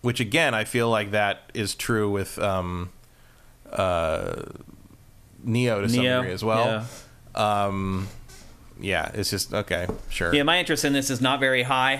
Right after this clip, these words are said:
Speaker 2: after playing the demo. It accomplished the opposite of what demos <laughs> are supposed to accomplish.
Speaker 1: Yeah, I probably would have jumped in on this when it came out if I hadn't played this, but now the idea of paying seventy dollars for this is ridiculous to me.
Speaker 2: Yeah.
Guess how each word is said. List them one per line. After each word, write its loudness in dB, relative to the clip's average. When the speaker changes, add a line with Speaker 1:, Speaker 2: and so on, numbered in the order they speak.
Speaker 2:
after -4
playing 2
the 0
demo. 0
It 0
accomplished 0
the 2
opposite 2
of -2
what 2
demos 0
<laughs> 6
are 4
supposed 0
to 4
accomplish. 0
Speaker 1:
Yeah, 2
I 6
probably 4
would 2
have 2
jumped 2
in 2
on 2
this 0
when 0
it -2
came 2
out 2
if -4
I 2
hadn't 0
played 0
this, -4
but -4
now 2
the -2
idea 0
of -6
paying 0
seventy -2
dollars 0
for -6
this -2
is -4
ridiculous -6
to -8
me. -2
Speaker 2:
Yeah. 2